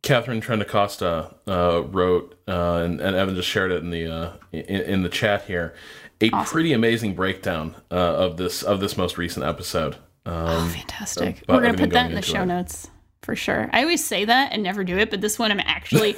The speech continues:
Speaker 1: <laughs>
Speaker 2: I am physically copying and pasting this into the document <laughs> right now so that we can totally share that. Uh, so yeah, I think that's it. That's probably a good place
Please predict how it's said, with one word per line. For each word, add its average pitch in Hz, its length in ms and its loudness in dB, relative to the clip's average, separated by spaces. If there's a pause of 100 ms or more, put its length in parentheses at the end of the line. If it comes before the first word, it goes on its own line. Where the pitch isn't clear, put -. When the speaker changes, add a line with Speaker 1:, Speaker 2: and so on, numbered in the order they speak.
(120)
Speaker 1:
<laughs> - 140 -16
Speaker 2:
I - 80 4
am 269 160 4
physically 320 600 2
copying 277 500 4
and 254 100 0
pasting 240 480 0
this 208 380 -2 (380)
into 262 380 6
the 254 80 -2
document 254 760 4
<laughs> - 60 -20
right 269 420 4
now 220 460 0 (340)
so - 180 0
that 214 160 2
we 214 100 4
can 202 340 0 (160)
totally 196 560 2
share - 260 -2
that. - 340 -6 (560)
Uh, 208 240 2
so 240 680 0
yeah, 180 480 0
I 226 100 2
think 220 160 -4
that's 190 180 -2
it. 180 280 -2
That's 247 160 4
probably 214 200 0
a 190 40 -2
good 185 140 -4
place - 460 -4